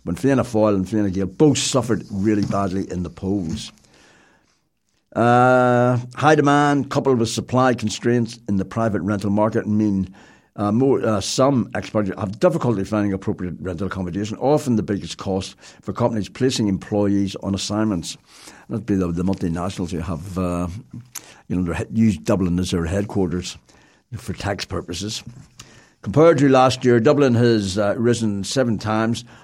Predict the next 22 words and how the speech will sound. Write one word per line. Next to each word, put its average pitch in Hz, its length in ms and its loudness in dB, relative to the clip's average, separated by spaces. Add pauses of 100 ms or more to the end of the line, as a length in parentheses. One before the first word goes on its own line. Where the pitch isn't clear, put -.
up - 140 2
from 117 160 -2
forty-six. 113 680 0 (720)
Oh, 175 340 -2
it 135 40 -2
was 117 140 -6
number 131 200 -4
forty-six 117 460 -4
in 95 80 -2
twenty - 260 -4
twenty. 135 420 0 (720)
Over 117 160 4
the 107 100 4
top 139 320 2
ten 127 440 4
most 139 280 4
expensive 101 480 -2
cities 104 300 0
for - 160 -2
expats, 101 400 -2 (320)
only 156 300 6
three 147 340 2